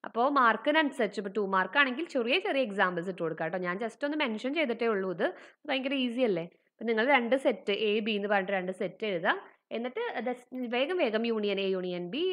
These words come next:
എ ഇന്റർസെക്ഷൻ ബി, അതൊക്കെ just ഒന്ന് എഴുതി വെക്കാം ട്ടോ. അത്രേ വേണ്ടൂ. What are the operationsനെ ചോദിച്ചിട്ടുള്ളൂ. Again, define on to function with example. On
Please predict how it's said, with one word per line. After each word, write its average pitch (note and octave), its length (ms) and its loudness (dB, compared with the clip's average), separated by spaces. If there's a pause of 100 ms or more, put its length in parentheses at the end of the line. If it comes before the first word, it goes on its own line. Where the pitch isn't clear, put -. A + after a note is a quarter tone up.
(140)
എ - 80 -2
ഇന്റർസെക്ഷൻ F#3 500 -8
ബി, E4+ 140 -4
അതൊക്കെ G#3+ 320 -6
just F#3 200 -14
ഒന്ന് C4 160 -6
എഴുതി E3 160 -8
വെക്കാം D#3 260 -10
ട്ടോ. B3+ 80 -12 (120)
അത്രേ F4 260 -6
വേണ്ടൂ. D#3 220 -10 (600)
What A3+ 180 4
are C4 120 6
the D4 120 6
operationsനെ A#3 560 -2
ചോദിച്ചിട്ടുള്ളൂ. F#3 480 -2 (560)
Again, B3+ 280 0 (160)
define C#4+ 380 0
on G#3+ 180 0
to C4 140 0
function G#3 340 0
with F#3+ 100 -4 (100)
example. E3 400 -6 (260)
On G3+ 100 4